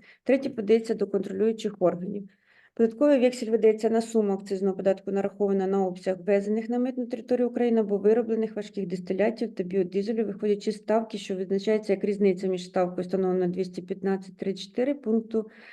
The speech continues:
двісті п'ятнадцять три статті двісті п'ятнадцять кодексу, та ставкою, встановленою абзац-, е, та нульовою ставкою.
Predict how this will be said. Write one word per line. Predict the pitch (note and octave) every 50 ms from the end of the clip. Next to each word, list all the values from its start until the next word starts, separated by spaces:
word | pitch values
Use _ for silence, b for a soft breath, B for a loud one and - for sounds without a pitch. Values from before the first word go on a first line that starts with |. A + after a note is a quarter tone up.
| B B B B B B B B B B B B _ _ _ _ _ _ _ -
двісті | G3 G3+ A#3 A3+ A3+ - G3
п'ятнадцять | G3+ G#3 G3+ G#3+ G#3 G#3+ G#3 - G3+ G3
три | - B3 C#4
статті | C#4 - G#3+ - - A#3 G3+
двісті | G3+ G#3+ G#3 - G#3
п'ятнадцять | G3 - A3+ A#3 A#3+ A#3+ A3+ G#3+ G#3+
кодексу, | - - G3 F#3 F#3 A3 A3+ - - - D#4 D4+
та | - - A3+ A3
ставкою, | A3 - A#3+ B3+ B3+ B3 - A#3
встановленою | A#3 - A3 G#3+ A3+ A#3+ A#3+ A3+ A3 G#3
абзац-, | F#3+ F3 F#3+ G#3+ A3 G#3+ - - - G3+
е, | G#3 G3 G3+ G3+ G3 G3 G3 F#3+ G3 - _ _ - -
та | - A3+ A3
нульовою | A3+ A3+ G#3 G#3 G3 G3 A3 A3+ A3+
ставкою. | A3+ - - D#3+ D3+ - - _ - - -